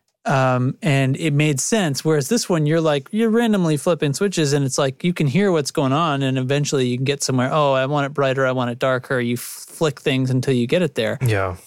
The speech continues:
Speaker 1: But it's not, like, laid out in a convenient way, no matter how many Pip Boys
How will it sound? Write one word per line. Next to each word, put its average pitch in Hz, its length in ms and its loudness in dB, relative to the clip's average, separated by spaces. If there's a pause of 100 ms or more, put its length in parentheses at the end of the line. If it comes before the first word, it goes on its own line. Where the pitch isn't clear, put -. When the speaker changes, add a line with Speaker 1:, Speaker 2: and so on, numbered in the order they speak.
(220)
Speaker 1:
But 190 120 2
it's 196 140 0
not, 285 140 0
like, 190 200 -2
laid 139 260 2
out 139 300 0
in 123 100 -4
a 120 160 -4 (160)
convenient 139 680 0
way, 151 520 0
no 151 160 0
matter 139 260 2
how 143 140 0
many 131 260 0
Pip - 240 -6
Boys 120 480 -2